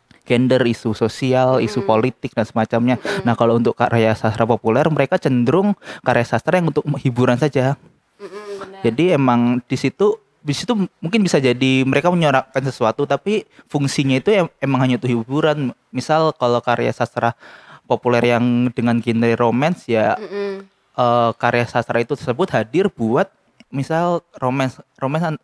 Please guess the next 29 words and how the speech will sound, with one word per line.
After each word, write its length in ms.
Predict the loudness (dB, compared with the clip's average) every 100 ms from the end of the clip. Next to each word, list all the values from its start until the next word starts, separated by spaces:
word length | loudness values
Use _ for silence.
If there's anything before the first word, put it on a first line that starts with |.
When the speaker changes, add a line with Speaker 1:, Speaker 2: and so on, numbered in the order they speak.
| -12
Speaker 1:
antara 400 | -12 -4 -2 0
hubungan 240 | -2 -2
laki-laki 400 | -2 -2 -4 -2
dan 80 | -2
perempuan, 480 | -2 -2 0 0 0
dan 240 | 0 -2
di 80 | -2
situ 160 | -4 -4
Speaker 2:
Mm-mm. 160 | -2
Speaker 1:
pembacanya 320 | -2 -2 -4
itu 160 | -4 -4
kebanyakan 320 | -2 -2 -2
perempuan. 560 | -4 -4 -2 -2 -2 -6 _ _ _ _ _
Nah, 240 | -4 -4
Speaker 2:
Gitu. 240 | -4 -12 -12 -2
Speaker 1:
karya 240 | -2 0
sastra 320 | -2 -2 -4
yang 40 | -4
seperti 360 | -8 -6 -4
itu 160 | -4 -2
tuh 240 | 0 -2 -4 _ -4
hanya 160 | -2
untuk 160 | 0 -2
mengakomodasi 880 | -2 -2 -2 -2 -2 -2 -4 -4 -4
pembaca 320 | -2 -2 -4
perempuan 560 | -4 -6 -2 -2 -2
untuk 240 | -4 -6 -4
membayangkan 480 | -2 0 -2 -2 -4
bagaimana 640 | -4 -2 -4 -4 -6